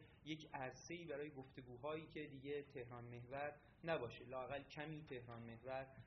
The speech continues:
نباشه. نمی‌دونم تا چه حد بتونیم به این هدف دست پیدا بکنیم، ولی همین که، اه، دوستان زحمت کشیدن و این در واقع سمپوزیوم رو علاوه بر اینی که حالا از جاهای مختلف مقاله گرفتن،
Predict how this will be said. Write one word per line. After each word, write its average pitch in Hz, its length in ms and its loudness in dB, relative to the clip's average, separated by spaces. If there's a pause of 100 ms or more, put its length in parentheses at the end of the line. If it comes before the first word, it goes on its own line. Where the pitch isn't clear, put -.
(100)
نباشه. 143 340 4
نمی‌دونم 143 440 0
تا 127 180 -2 (240)
چه - 180 2
حد 127 260 -2
بتونیم 123 360 -2
به 123 60 -2
این 123 160 -4
هدف 123 280 -2
دست 123 260 -2
پیدا 123 220 0
بکنیم، 143 400 -2
ولی 170 120 0
همین 165 300 -2
که، 160 220 0 (520)
اه، 127 420 -2 (160)
دوستان 135 320 -2
زحمت 143 440 0
کشیدن 151 400 -4
و 135 300 2
این 151 180 0
در 131 220 2
واقع 117 240 0
سمپوزیوم 127 720 -4
رو 151 140 4
علاوه 127 420 0
بر 131 120 2
اینی 120 240 -4
که 120 120 -4
حالا 117 340 4
از 123 300 2
جاهای 123 280 0
مختلف 120 520 -2
مقاله 117 320 0
گرفتن، 120 540 -4